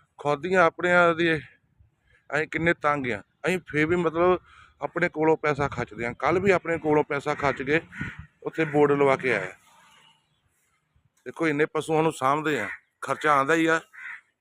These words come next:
ਦੱਸੋ, ਕਿਹਦੇ ਕੋਲੋਂ ਅੱਜ ਤੱਕ ਅਸੀਂ ਵੀਡੀਓ ਬਣਾ ਕੇ ਲੋਕਾਂ ਤੋਂ ਪੈਸੇ ਮੰਗੇ ਹੋਣ, ਜਾਂ ਲੁਗਰਿਆਂ ਦੇ ਵਿੱਚੋਂ, ਜਾਂ ਬੋਪਰਿਆਂ ਚੋਂ ਪਰਚੀਆਂ ਕੱਟੀਆਂ ਹੋਣ? ਕਦੀ ਵੀ ਨਹੀਂ ਸਰ। ਆਪਣੀ ਜੇਬ ਚੋਂ ਜਿਹੜਾ ਇੱਥੇ ਆ ਕੇ ਸੌ ਪੰਜਾਹ ਦੇ ਗਿਆ,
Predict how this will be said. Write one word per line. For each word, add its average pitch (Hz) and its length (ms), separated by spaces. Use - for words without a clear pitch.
ਦੱਸੋ, 143 240
ਕਿਹਦੇ 170 320
ਕੋਲੋਂ 180 260
ਅੱਜ 156 120
ਤੱਕ 156 340
ਅਸੀਂ 156 180
ਵੀਡੀਓ 160 300
ਬਣਾ 160 280
ਕੇ 139 120
ਲੋਕਾਂ 147 300
ਤੋਂ 143 120
ਪੈਸੇ 143 200
ਮੰਗੇ 143 280
ਹੋਣ, 151 200
ਜਾਂ 151 140
ਲੁਗਰਿਆਂ 135 460
ਦੇ 139 140
ਵਿੱਚੋਂ, 139 340
ਜਾਂ 135 120
ਬੋਪਰਿਆਂ 135 420
ਚੋਂ 143 200
ਪਰਚੀਆਂ 143 360
ਕੱਟੀਆਂ 135 400
ਹੋਣ? 147 240
ਕਦੀ 160 200
ਵੀ 196 120
ਨਹੀਂ 185 120
ਸਰ। 143 260
ਆਪਣੀ 165 320
ਜੇਬ 151 220
ਚੋਂ 151 260
ਜਿਹੜਾ 151 280
ਇੱਥੇ 196 260
ਆ 190 80
ਕੇ 180 140
ਸੌ 165 200
ਪੰਜਾਹ 175 240
ਦੇ 156 220
ਗਿਆ, 165 220